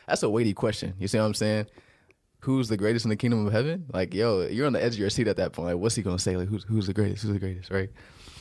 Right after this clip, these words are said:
"He called a little child to him and placed the child among them. And he said, 'Truly I tell you,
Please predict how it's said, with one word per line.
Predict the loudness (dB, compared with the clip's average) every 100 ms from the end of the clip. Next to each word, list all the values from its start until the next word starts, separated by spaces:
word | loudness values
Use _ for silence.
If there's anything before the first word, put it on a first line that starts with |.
| -10 -10 -10 -18 -20 _
"He | -4
called | 0 0 2
a | 0
little | 2 2 0
child | -2 0 2 2 0
to | 0
him | 2 0 -6 -14 _ _ -20 _ -4
and | -4
placed | 0 0 0
the | -2
child | 0 2 2
among | 0 0 0
them. | 0 -2 -4 -6
And | -6
he | -4
said, | 0 0 0
'Truly | -2 2 2
I | 0
tell | -2 -2 0
you, | -2 -6